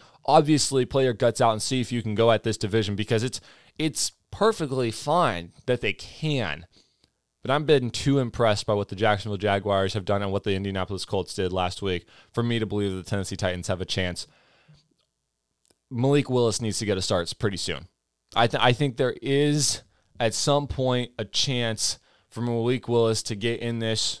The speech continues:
Look at their upcoming schedule. Colts next week. Wouldn't do that. Washington Commanders, maybe. But I'm thinking more at, like, the end of the year when you have to play, like, the last three games of the season are the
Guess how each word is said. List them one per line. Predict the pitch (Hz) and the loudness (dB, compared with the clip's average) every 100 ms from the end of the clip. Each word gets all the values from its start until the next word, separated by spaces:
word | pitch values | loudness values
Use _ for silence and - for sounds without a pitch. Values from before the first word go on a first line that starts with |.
| - | -6
Look | 117 120 | -4 -2
at | 123 | 0
their | 123 | 2
upcoming | 117 - 117 | 2 0 -2
schedule. | 113 120 110 113 107 | 0 2 2 4 2
Colts | 104 - 123 - | 0 0 0 2
next | 120 113 - | -2 -2 -2
week. | 117 113 - _ - | -2 -4 -6 _ -4
Wouldn't | 117 127 117 | 0 0 0
do | 120 | 2
that. | 110 113 110 _ _ _ _ - | 6 6 4 _ _ _ _ -2
Washington | 117 151 165 160 151 131 | 2 2 2 0 -2 -2
Commanders, | 127 110 123 156 170 180 175 - - _ _ _ _ - | -2 0 0 0 2 2 2 -2 -10 _ _ _ _ -6
maybe. | 107 147 165 180 185 180 - - - _ _ _ _ 110 | 0 2 2 -2 -4 -6 -12 -20 -20 _ _ _ _ -6
But | 117 147 | 0 2
I'm | 170 185 | 2 0
thinking | 185 175 160 147 131 110 | -4 -4 -2 -4 -4 -8
more | 123 131 131 135 135 127 | -6 -2 0 2 2 2
at, | 120 | 0
like, | 120 113 | 0 -2
the | 117 - | -6 -6
end | 120 131 | -4 -4
of | 127 | -6
the | 120 | -6
year | 110 117 113 110 104 | -6 -4 -2 -2 -2
when | 107 | -2
you | 107 | 0
have | 117 110 | -2 -2
to | 107 | -8
play, | - 113 107 | -2 0 2
like, | 104 104 - | 0 -4 -4
the | 110 | -2
last | 113 117 120 120 | 2 2 0 -4
three | 117 | -6
games | 117 113 104 | -4 -4 -4
of | 110 | -4
the | |
season | 104 110 104 98 101 | -4 -4 -4 -2 -2
are | 98 98 | 2 2
the | 92 | 0